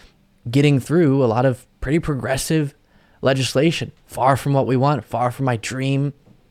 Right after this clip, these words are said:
president, but, um, a lot of actual successes that are making an impact,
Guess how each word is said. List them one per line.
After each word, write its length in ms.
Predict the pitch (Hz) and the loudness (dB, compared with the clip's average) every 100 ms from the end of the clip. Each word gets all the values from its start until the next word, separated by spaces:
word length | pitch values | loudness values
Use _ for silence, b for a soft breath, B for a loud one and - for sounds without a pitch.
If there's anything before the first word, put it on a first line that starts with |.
| _ _ - | _ _ -4
president, 540 | 135 147 170 170 120 | -2 0 0 -2 0
but, 200 | 135 - B B B - | 0 0 B B B -2
um, 140 | 123 | 0
a 120 | 120 | 2
lot 240 | 113 117 123 | 2 2 2
of 120 | 120 | 0
actual 520 | 117 117 - - 117 | -2 -6 -6 -6 -4
successes 680 | 110 110 - 107 104 - 107 | -4 -8 -4 -2 -2 -6 -8
that 100 | 104 | -6
are 80 | 107 | -4
making 440 | 107 107 - 110 - | -4 -6 -6 -10 -8
an 80 | |
impact, 580 | 101 110 - 104 101 - | -6 -6 -6 -10 -10 -14